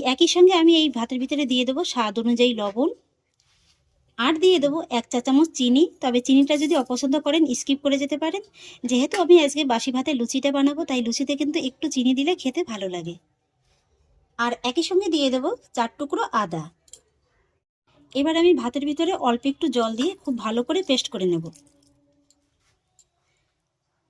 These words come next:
ভাতটাকে আমি খুব মিহি করে পেস্ট করে নিয়েছি। এবার আমি পেস্ট করে নেওয়া ভাতটাকে অন্য একটি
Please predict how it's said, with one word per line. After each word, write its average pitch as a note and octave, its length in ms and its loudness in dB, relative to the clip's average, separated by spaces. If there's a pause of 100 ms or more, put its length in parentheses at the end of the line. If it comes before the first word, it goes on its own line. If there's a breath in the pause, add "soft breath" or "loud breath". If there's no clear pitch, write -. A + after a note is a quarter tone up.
(160)
ভাতটাকে C4 480 0
আমি D#4+ 160 6
খুব E4+ 240 2
মিহি C#4+ 240 8
করে D#4 220 2
পেস্ট D4 240 -2
করে D#4 200 2
নিয়েছি। D4 320 -2 (680)
এবার C4+ 200 2
আমি C#4+ 160 2 (120)
পেস্ট B3+ 200 0
করে C4+ 160 0
নেওয়া C#4+ 160 0
ভাতটাকে B3 500 -2
অন্য B3 140 0
একটি C4+ 160 -6